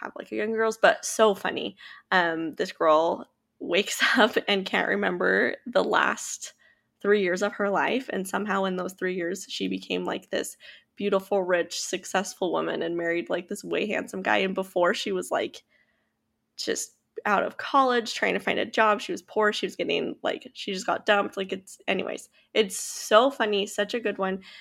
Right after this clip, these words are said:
Such an easy read and a fun read if you're looking for something that, um, is funny, but, like, just super quick too. So loved that one.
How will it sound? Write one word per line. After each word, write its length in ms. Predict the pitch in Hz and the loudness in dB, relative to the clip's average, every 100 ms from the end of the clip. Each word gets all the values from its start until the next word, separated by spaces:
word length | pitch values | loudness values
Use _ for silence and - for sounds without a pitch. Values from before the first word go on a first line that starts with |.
| - - | -20 0
Such 300 | - 226 320 | 4 4 6
an 100 | 330 | 4
easy 240 | 330 339 | 6 6
read 260 | 311 294 247 | 6 4 4
and 160 | 254 | 2
a 60 | 226 | 2
fun 200 | 202 190 | 2 2
read 200 | 185 180 | 2 0
if 160 | 190 | -2
you're 80 | 190 | -2
looking 260 | 185 190 190 | -2 -4 -6
for 120 | - | -6
something 500 | - 190 190 185 180 | -6 -8 -6 -6 -2
that, 240 | 175 - - | -2 -2 -4
um, 360 | - - - - _ _ | -6 -6 -10 -18 _ _
is 160 | 196 190 | -10 0
funny, 340 | 262 254 240 | 0 0 -2
but, 220 | 220 190 | -2 -2
like, 240 | - - - _ _ _ _ | -2 -4 -14 _ _ _ _
just 240 | - - - | -6 -6 -4
super 260 | - - | -8 -10
quick 300 | - - - - | -8 -8 -8 -8
too. 140 | - | -8
So 200 | - - - - - - _ | -4 -4 -4 -16 -20 -20 _
loved 240 | 190 247 - | 0 2 4
that 200 | 285 - | 4 6
one. 280 | 190 208 | 4 4